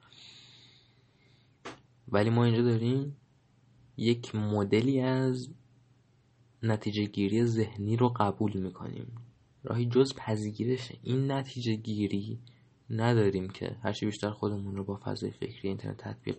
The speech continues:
بدیم، فکرمون هم کم‌تر می‌شه. یک اندیشه که نمی‌تونه یک، اه، چیز باشه، نتیجه باشه،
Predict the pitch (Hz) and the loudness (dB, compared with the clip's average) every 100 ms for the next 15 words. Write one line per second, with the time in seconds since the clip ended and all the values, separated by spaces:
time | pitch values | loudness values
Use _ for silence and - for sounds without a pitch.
0 | 104 98 104 117 120 117 117 120 120 113 | -2 -2 0 -2 -2 -2 0 0 0 0
1 | 104 101 - 110 107 104 - - _ - | -2 -4 -6 -6 -6 -6 -12 -20 _ -20
2 | - - - - - - - - - _ | -20 -20 -20 -20 -20 -20 -20 -20 -20 _
3 | _ _ _ - 104 - - 107 104 107 | _ _ _ -4 -4 -2 4 4 4 0
4 | 110 110 117 123 127 135 135 117 110 110 | -2 0 -2 0 0 0 -2 -2 -4 -6
5 | - _ _ _ _ _ _ - _ 135 | -12 _ _ _ _ _ _ -20 _ -2
6 | 107 - - 107 101 - 101 117 98 - | -2 -4 -6 -4 -4 -6 -8 -4 -4 -4
7 | 107 117 - _ _ _ _ _ _ - | -8 -10 -16 _ _ _ _ _ _ -20
8 | _ _ _ _ _ - - - - _ | _ _ _ _ _ -20 -20 -20 -20 _
9 | _ _ _ - _ _ _ _ _ _ | _ _ _ -20 _ _ _ _ _ _
10 | _ - - 113 104 101 107 98 104 95 | _ -20 -4 2 2 0 -4 0 0 0
11 | 104 - - - | -4 -8 -14 -18